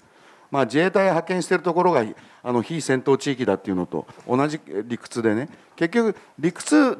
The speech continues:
だけで、あの、言い逃れようと、お、してらっしゃるわけで、あの、ウイルスは、あの、基本的に感染するのでね、あの、ちょっと、あ、あまりにも、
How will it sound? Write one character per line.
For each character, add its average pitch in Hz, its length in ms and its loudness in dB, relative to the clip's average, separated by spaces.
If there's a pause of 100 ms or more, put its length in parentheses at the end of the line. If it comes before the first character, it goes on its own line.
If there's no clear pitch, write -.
だ 185 140 2
け - 160 2
で、 226 320 2 (320)
あ 131 120 -2
の、 131 100 4
言 139 160 4
い 147 40 4
逃 135 240 4
れ 123 120 4
よ 113 160 4
う 90 60 -4
と、 - 180 -18 (560)
お、 104 420 4
し - 120 -6
て 127 120 2
ら 113 80 4
っ 110 60 2
し - 180 0
ゃ 117 60 6
る 95 240 0 (400)
わ 101 160 2
け 95 160 -4
で、 90 260 -2 (340)
あ 107 140 -2
の、 101 220 0 (260)
ウ 131 100 4
イ 285 140 6
ル 240 100 2
ス - 140 -2
は、 90 280 2 (280)
あ 92 140 -6
の、 92 160 -4 (360)
基 - 120 0
本 226 80 4
的 247 100 0
に 220 140 2
感 185 240 2
染 185 160 0
す 170 180 -2
る 185 100 4
の 131 120 2
で - 100 -6
ね、 - 180 -14 (880)
あ 90 140 -6
の、 87 180 -4 (120)
ち - 80 2
ょ - 20 4
っ - 40 4
と、 113 360 2 (540)
あ、 98 260 -4
あ 110 100 -2
ま 160 120 4
り 220 120 0
に 208 120 0
も、 110 300 0